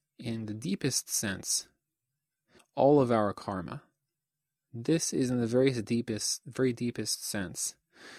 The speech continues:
the accumulation of all of our actions. This is all of our karma. This is our collective karma, it's usually referred to as. And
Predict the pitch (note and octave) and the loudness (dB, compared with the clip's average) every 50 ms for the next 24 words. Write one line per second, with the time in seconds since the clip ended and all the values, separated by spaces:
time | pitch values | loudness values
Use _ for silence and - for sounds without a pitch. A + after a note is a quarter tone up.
0 | - - - _ - A#2 - - - D3+ D#3+ D#3+ D3 C3+ B2 A#2+ A#2 - A#2 G#2+ | -20 -20 -16 _ -14 -14 -10 -6 -2 -2 0 2 2 2 2 2 0 0 -4 -4
1 | G2+ G#2 A2 A#2 A#2+ B2 B2 B2 B2 A#2+ A2 A2+ G#2+ G#2 G2 G2 F#2+ G#2 - - | -2 0 2 2 4 4 4 4 4 4 2 2 0 0 0 -2 -4 -4 -6 -10
2 | - - C3 - - - - _ _ _ _ _ _ - C#3+ - - C3 B2 A#2+ | -12 -12 -8 -8 -8 -10 -10 _ _ _ _ _ _ -8 -6 -4 -4 0 4 6
3 | A#2 A#2+ B2+ C3 B2 A2 G#2+ G#2 G#2+ G2+ - - G2 F2+ F2 G2 A#2 B2 B2+ A#2+ | 8 8 8 8 6 6 4 2 0 0 -4 -8 -10 -8 -6 -6 -6 -4 0 2
4 | A#2+ G#2+ - - - - A2 G#2+ A2 G#2+ A2 - - A#2+ G#2 - - - - F#2+ | 2 2 2 -2 -8 -10 -8 -4 -4 -4 -4 -4 -6 -8 -8 -8 -10 -10 -8 -8
5 | F#2+ F#2+ F#2 F2+ - - - G2 - - G2+ - - - - - - - - - | -8 -8 -10 -12 -12 -12 -12 -10 -10 -10 -8 -8 -8 -10 -10 -10 -12 -12 -12 -12
6 | - - - - C#3 C#3 - - - _ _ _ - A2+ A#2 A#2 A2+ A2 A2 | -10 -10 -10 -10 -10 -10 -10 -10 -12 _ _ _ -2 0 2 2 2 0 -4